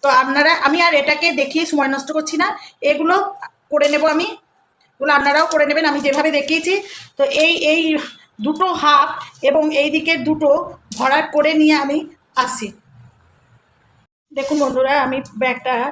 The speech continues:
এরকমভাবেই এই জায়গাটা জয়েন করে নিয়েছি এবং এই দিকটাও জয়েন করে নিয়েছি। আম, আবার এদিকে যে হাফটা ছিল, এটাকেও জয়েন করে নিয়েছি। এবার এই কোণটুকু আমি, আম, দেখাইনি, হাফ এটা এবং এই অংশটা আমি করে দেখিয়েছিলাম।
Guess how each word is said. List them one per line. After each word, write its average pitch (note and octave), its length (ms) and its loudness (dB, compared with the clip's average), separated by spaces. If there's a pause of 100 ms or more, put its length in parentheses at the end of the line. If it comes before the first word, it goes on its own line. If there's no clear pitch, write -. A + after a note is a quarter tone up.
(160)
এরকমভাবেই C4+ 600 -2
এই B3 100 -2
জায়গাটা B3 360 -2
জয়েন A#3+ 240 -2
করে B3+ 180 -2
নিয়েছি B3+ 300 -10
এবং B3+ 120 -4 (180)
এই A3 120 -2
দিকটাও A#3+ 280 -4
জয়েন A#3 220 -4
করে A#3+ 160 0
নিয়েছি। A#3 260 -6 (760)
আম, A3 220 -6 (340)
আবার A3+ 180 -2 (120)
এদিকে A#3 300 -4
যে B3 60 -2 (100)
হাফটা A#3 320 -4 (100)
ছিল, - 120 -2 (120)
এটাকেও A3+ 340 -4
জয়েন A3 240 -4
করে A3+ 160 -2
নিয়েছি। - 240 -8
এবার B3 120 -2 (120)
এই A#3+ 140 -4
কোণটুকু C#4+ 380 -2 (120)
আমি, B3 120 -4 (540)
আম, A3 280 -2 (340)
দেখাইনি, B3+ 420 0 (120)
হাফ A3+ 220 0 (460)
এটা A#3+ 180 -4 (920)
এবং A#3+ 140 -2 (120)
এই A#3+ 60 2 (100)
অংশটা A3+ 300 -8
আমি A3+ 160 -6
করে A3+ 200 0
দেখিয়েছিলাম। B3 500 -6